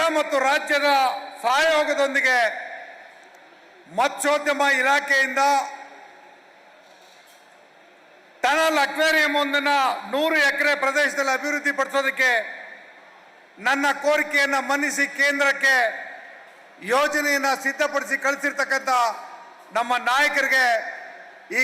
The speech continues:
ಕ್ಷೇತ್ರದ ಜನತೆಯ ಪರವಾಗಿ, ಮಂಡ್ಯ ಜಿಲ್ಲೆಯ ಜನತೆ ಪರವಾಗಿ ನನ್ನ ಅನಂತ ಅನಂತ ನಮಸ್ಕಾರಗಳನ್ನ ಹೇಳಲಿಕ್ಕೆ ಬಯಸ್ತೇನೆ. ಬಂಧುಗಳೇ, ಈ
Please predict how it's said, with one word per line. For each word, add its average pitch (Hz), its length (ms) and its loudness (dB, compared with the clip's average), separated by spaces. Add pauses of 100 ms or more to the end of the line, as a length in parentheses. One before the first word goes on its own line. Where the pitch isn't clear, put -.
(120)
ಕ್ಷೇತ್ರದ 285 560 0 (180)
ಜನತೆಯ 277 360 0 (100)
ಪರವಾಗಿ, 262 400 0 (120)
ಮಂಡ್ಯ 269 220 0 (160)
ಜಿಲ್ಲೆಯ 262 240 0 (120)
ಜನತೆ 262 340 -2
ಪರವಾಗಿ 247 400 -4 (580)
ನನ್ನ 240 180 -2 (140)
ಅನಂತ 277 280 -2 (120)
ಅನಂತ 262 240 -2 (560)
ನಮಸ್ಕಾರಗಳನ್ನ 269 720 0
ಹೇಳಲಿಕ್ಕೆ 247 360 -4
ಬಯಸ್ತೇನೆ. 214 420 -6 (1600)
ಬಂಧುಗಳೇ, 285 420 4 (1800)
ಈ 277 40 4